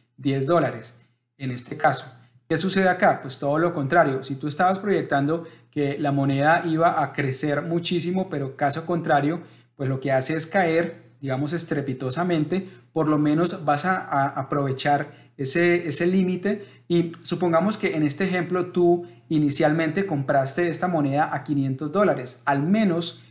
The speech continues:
si la vendes en setecientos diez dólares,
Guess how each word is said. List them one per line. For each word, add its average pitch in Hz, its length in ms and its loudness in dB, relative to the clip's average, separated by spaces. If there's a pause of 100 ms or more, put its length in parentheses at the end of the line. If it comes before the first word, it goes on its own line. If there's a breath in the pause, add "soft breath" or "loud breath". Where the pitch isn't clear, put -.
(120)
si - 180 -2
la 143 100 4
vendes 143 320 0
en 190 80 -2
setecientos 139 920 -4
diez 160 220 0
dólares, 165 460 0